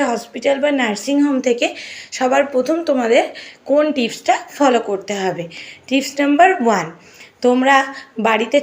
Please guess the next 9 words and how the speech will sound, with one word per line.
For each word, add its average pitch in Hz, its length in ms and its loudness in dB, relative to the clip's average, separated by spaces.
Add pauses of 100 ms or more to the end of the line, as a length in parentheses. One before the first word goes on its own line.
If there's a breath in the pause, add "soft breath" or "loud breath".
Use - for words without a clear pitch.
ছোট 285 140 2 (120)
ছোট 320 140 -4 (160)
যে, 320 80 2 (120)
উম, 277 180 2 (260)
সুতির 262 400 -4 (100)
যে, 311 180 0
উম, 277 180 2 (320)
মানে 233 160 -2 (120)
শাড়িগুলো 254 600 0